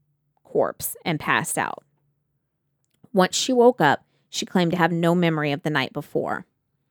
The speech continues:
Despite her claims that she had no recollection of the night of John Pricey's death,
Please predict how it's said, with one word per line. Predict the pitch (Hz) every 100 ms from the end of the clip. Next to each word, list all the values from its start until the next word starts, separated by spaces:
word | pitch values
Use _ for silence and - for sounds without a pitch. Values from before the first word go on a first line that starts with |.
| _ _ _ _ _ -
Despite | 196 - 202 202 -
her | 320
claims | 302 208 175 170
that | - -
she | -
had | 175
no | 175 180 190
recollection | 208 214 - 214 - - 180
of | 165 165
the |
night | 165 156 156
of | -
John | 160 151 151 151 190 _ _ _
Pricey's | - 143 - 185 196
death, | 156 135 113